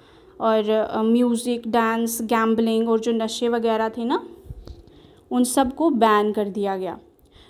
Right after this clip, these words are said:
और अपने शरिया के नाफिज को कान-, अ, शरिया के कानून को नाफिज करने के लिए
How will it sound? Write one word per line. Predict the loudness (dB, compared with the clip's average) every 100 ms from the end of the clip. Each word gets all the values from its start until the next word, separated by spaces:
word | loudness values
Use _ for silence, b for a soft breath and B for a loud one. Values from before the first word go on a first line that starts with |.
| B
और | 0
अपने | 2 2
शरिया | 2 2 2 0
के | 0
नाफिज | 2 2 2 -2
को | -2 -2
कान-, | 2 2 0 -2
अ, | -2
शरिया | -2 0 2 2 2
के | 0 -2
कानून | 2 2 2 0 -2
को | 0
नाफिज | 2 0 0 -2
करने | 0 2 2 0
के | 0
लिए | 2 2 0